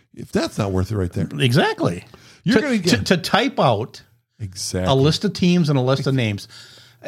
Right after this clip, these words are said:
Speaker 2: All you gotta do is get lucky.
Speaker 1: Yes. Yeah, it's like the lottery.
Speaker 2: Ah.
Speaker 1: You're gonna get one free entry to the Glutton's Guillotine League for twenty twenty-two.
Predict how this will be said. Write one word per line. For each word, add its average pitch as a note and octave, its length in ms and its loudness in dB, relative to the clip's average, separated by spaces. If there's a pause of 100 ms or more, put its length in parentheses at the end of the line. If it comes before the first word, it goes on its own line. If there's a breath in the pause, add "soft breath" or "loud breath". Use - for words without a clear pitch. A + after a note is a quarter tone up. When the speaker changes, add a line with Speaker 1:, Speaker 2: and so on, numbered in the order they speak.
(320)
Speaker 2:
All A3+ 100 2
you B3 140 4
gotta A3+ 100 4
do C4 80 2
is G#3+ 80 2
get F#3 160 0
lucky. E3 360 -2 (160)
Speaker 1:
Yes. F3 420 -2 (300)
Yeah, - 100 -12 (100)
it's - 140 -10
like F3 140 -2
the D#3 100 -2
lottery. G#2 400 -2 (200)
Speaker 2:
Ah. - 160 -2 (600)
Speaker 1:
You're B3+ 140 2
gonna C4 120 0
get G#3 200 2 (400 loud breath)
one F#3+ 380 2
free G3 400 0
entry C3+ 460 0 (200)
to B2+ 100 -2
the A#2+ 80 2
Glutton's C#3 320 0
Guillotine A2+ 480 0
League F#2+ 160 2
for - 80 -4
twenty G#2+ 260 0
twenty-two. G2 480 -2